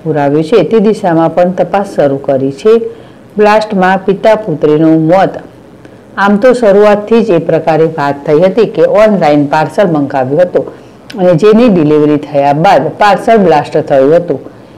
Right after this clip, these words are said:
એક રિક્ષા આવી હતી અને જેમાંથી ઉતરેલા શખ્સે એક બોક્સ પેક હતું, જેને જીતેન્દ્ર વણજારાના ઘરે આપ્યું હતું, જેમાં ઇલેક્ટ્રોનિક્સ આઇટમ હોવાનું જણાવ્યું હતું.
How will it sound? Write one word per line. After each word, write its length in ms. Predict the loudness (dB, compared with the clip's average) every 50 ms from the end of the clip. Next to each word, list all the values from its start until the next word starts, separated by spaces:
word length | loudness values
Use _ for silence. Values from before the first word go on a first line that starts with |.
| -10 -6 0 0 0
એક 120 | 2 2 2
રિક્ષા 340 | 0 0 0 0 0 0 2 2
આવી 260 | 2 2 2 2 2
હતી 260 | 2 2 2 2 2 2 4
અને 140 | 2 2 2 2
જેમાંથી 480 | 2 2 2 2 0 0 0 0 2 2 2 0
ઉતરેલા 400 | 0 0 0 2 2 0 0 0 0
શખ્સે 360 | -2 -2 -2 -2 0 2 2 4 2 2 2 0
એક 140 | 0 0 0 0 2
બોક્સ 260 | 2 0 0 -4 -12 -8 -2
પેક 260 | -2 -2 -2 -2 -4 -6 -6
હતું, 280 | -4 0 0 0 0 0 -2 -6 -16 -20 -20 -20 -20 -20 -14 -6
જેને 320 | 0 2 2 2 2 2 0 -2 -2
જીતેન્દ્ર 420 | -2 -2 0 2 2 2 4 4 2 2 2
વણજારાના 600 | 2 2 2 2 2 2 2 2 2 0 0 -2 -2 -2
ઘરે 260 | 0 0 2 2 2 0
આપ્યું 260 | 0 -2 -2 -2 -2 0
હતું, 200 | 0 -2 -4 -4 -6 -12 -20 -20 -14 -6
જેમાં 320 | -2 0 0 0 0 0 0 2
ઇલેક્ટ્રોનિક્સ 680 | 2 2 2 0 0 0 0 2 2 0 0 -2 -2 0
આઇટમ 400 | 0 0 0 0 0 -2 -2 -2 -2
હોવાનું 380 | -2 0 0 0 0 0 -2 -2
જણાવ્યું 480 | -2 -4 -4 -4 -6 -4 -4 -4 -4
હતું. 200 | -4 -6 -8 -12